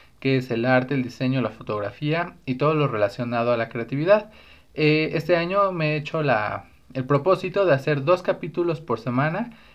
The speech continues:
entonces voy a trabajar duro para que cada martes y jueves tengan un capítulo nuevo. Y, pues, eh, solo les pido que me ayuden a que esta cre-, comunidad crezca. Si les gustan los temas que platicamos, pues, compártanlo para que así lleguemos a más personas y,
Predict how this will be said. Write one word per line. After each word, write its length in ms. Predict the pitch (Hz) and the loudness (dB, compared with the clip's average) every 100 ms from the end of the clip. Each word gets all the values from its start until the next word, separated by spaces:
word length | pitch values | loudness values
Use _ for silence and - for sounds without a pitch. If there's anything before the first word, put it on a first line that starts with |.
| _ | _
entonces 360 | 143 131 143 143 | -2 0 0 0
voy 100 | 175 | 0
a 40 | |
trabajar 380 | 175 156 135 151 | 4 4 4 2
duro 260 | 160 175 180 | 2 0 0
para 220 | 135 123 | 0 -2
que 160 | 127 - | -6 0
cada 280 | 156 170 | 2 2
martes 460 | 160 165 165 170 156 | 2 0 -2 -6 -8
y 40 | |
jueves 400 | 131 147 151 156 | -4 0 0 -2
tengan 320 | - 147 143 143 | -4 -2 0 -2
un 80 | |
capítulo 540 | 135 131 131 131 135 113 | -4 -4 -4 -2 -2 -2
nuevo. 460 | 113 151 190 247 - - - - - | -2 0 0 -2 -6 -20 -20 -18 -8
Y, 180 | 190 214 | -6 -2
pues, 340 | 147 131 - | 0 0 -2
eh, 320 | 127 117 110 110 | -4 -2 -2 -2
solo 260 | 143 139 | 0 2
les 160 | 123 - | 0 -2
pido 240 | 143 151 | 0 0
que 100 | 147 | 0
me 100 | 117 | -2
ayuden 320 | 117 131 139 | 2 2 2
a 100 | 117 | 0
que 100 | - | -2
esta 240 | 117 - - | -6 -6 -6
cre-, 260 | 117 110 | -4 -6
comunidad 580 | - 113 113 113 123 123 | -6 -6 -6 0 0 0
crezca. 380 | 143 147 147 196 | 0 0 2 -2
Si 140 | - | 0
les 200 | 113 107 | -4 -4
gustan 320 | 131 151 175 147 | -4 -4 -4 -4
los 120 | 123 | -2
temas 220 | 135 135 | -4 -4
que 100 | - | -6
platicamos, 720 | 104 104 117 151 160 220 233 - - - | -6 -6 -2 -2 0 -2 -4 -14 -20 -4
pues, 180 | - 170 | 0 0
compártanlo 800 | - 139 151 147 147 160 180 - - - _ _ | 0 4 4 4 2 -2 -2 -4 -14 -20 _ _
para 200 | 165 165 | 0 2
que 80 | 151 | 0
así 160 | 147 156 | -2 -2
lleguemos 460 | 147 151 151 147 | 0 2 0 -2
a 60 | 117 | -2
más 160 | 123 | -4
personas 640 | - 135 131 147 175 208 - - - - | -2 -2 0 0 0 -4 -8 -18 -16 -8
y, 360 | 165 196 233 | -4 -2 -4